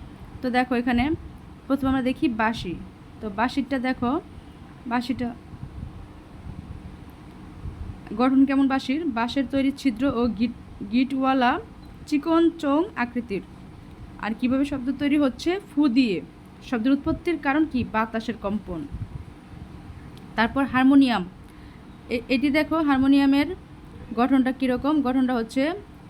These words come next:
চাবিযুক্ত আয়তাকার কাঠের তৈরি। কীভাবে শব্দ তৈরি হচ্ছে? দেখো, চাব-, আহ, চাবি চেপে ও বাতাস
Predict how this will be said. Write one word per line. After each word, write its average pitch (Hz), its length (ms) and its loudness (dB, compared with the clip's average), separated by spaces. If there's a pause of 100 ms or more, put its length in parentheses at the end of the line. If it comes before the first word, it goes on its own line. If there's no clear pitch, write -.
(140)
চাবিযুক্ত 277 1200 2 (180)
আয়তাকার 285 800 2 (120)
কাঠের 302 420 2
তৈরি। 220 380 0 (680)
কীভাবে 302 380 2
শব্দ 269 360 0
তৈরি 285 340 2 (180)
হচ্ছে? 208 500 -2
দেখো, 190 280 -6 (120)
চাব-, 233 260 -2 (600)
আহ, 240 140 2
চাবি 269 500 4 (140)
চেপে 285 560 0
ও 233 320 2 (340)
বাতাস 240 840 0